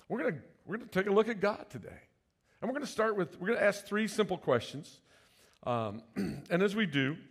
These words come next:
actually, before I jump into those questions, I'm, I'm gonna, we're gonna go back to last week a little bit, take a look at that passage,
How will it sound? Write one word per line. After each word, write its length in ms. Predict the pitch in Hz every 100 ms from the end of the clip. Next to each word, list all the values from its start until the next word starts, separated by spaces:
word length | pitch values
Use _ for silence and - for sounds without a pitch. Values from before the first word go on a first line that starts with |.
| _ _ _ _ _ _ _ _ - _ _ -
actually, 260 | 226 220 220
before 280 | 165 208
I 20 | 170
jump 240 | 170 180
into 140 | 180
those 180 | 156 143
questions, 480 | - 139 - 123 - - -
I'm, 120 | 165 -
I'm 120 | 180
gonna, 200 | 151 131
we're 120 | 151
gonna 120 | 170 165
go 100 | 147
back 360 | 117 165 185
to 80 | 180
last 400 | 156 160 175 -
week 180 | 170 180
a 60 |
little 180 | 170 170
bit, 380 | 156 226 - -
take 140 | 170
a 40 | 170
look 120 | 185
at 60 | 196
that 180 | -
passage, 520 | - 156 156 170 156